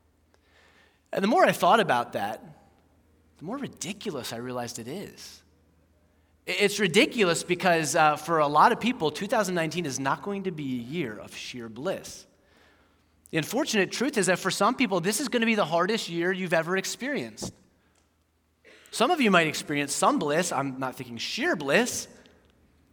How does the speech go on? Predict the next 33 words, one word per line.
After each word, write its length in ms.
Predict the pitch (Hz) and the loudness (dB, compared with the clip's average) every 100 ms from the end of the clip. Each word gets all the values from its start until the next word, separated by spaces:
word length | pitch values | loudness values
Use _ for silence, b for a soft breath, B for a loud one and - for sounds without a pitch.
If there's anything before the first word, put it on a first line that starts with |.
| _ _ _ | _ _ _
but 120 | - 190 | 0 2
we 120 | 208 | 4
all 380 | 196 240 240 214 | 6 6 6 4
will 80 | |
have 220 | 185 180 143 | 2 0 2
different 360 | 196 202 175 | 0 0 -2
years. 320 | 180 180 135 | 0 0 0
My 300 | 151 170 208 | 2 4 4
goal 340 | 180 143 190 190 | 2 0 2 2
this 240 | 180 - | 0 -2
morning 420 | 165 170 180 190 185 B B | -2 0 0 -2 -6 B B
is 140 | 180 180 | -2 0
to 60 | |
try 200 | 160 185 | 2 4
to 60 | 160 | 4
help 300 | 185 185 156 | 4 2 4
us 220 | 165 165 | 2 2
be 140 | 180 | -2
prepared 420 | 175 170 165 147 147 | -4 -2 -2 -2 -2
for 140 | 139 | -4
this 320 | 139 143 - | -2 -4 -4
year, 180 | 131 120 | -6 -4
whatever 500 | 135 156 175 180 180 156 | -2 0 0 0 -4 -6
it 140 | 156 | -6
might 200 | 151 143 | -6 -6
bring, 260 | 143 117 117 | -8 -8 -8
whatever 260 | 147 156 | -8 -8
God 360 | 135 151 156 147 | -4 0 2 0
might 240 | 123 123 | -4 -8
bring 180 | 123 120 | -10 -12
into 200 | 113 123 | -12 -12
our 100 | 113 | -10
life. 400 | 123 113 - | -8 -8 -14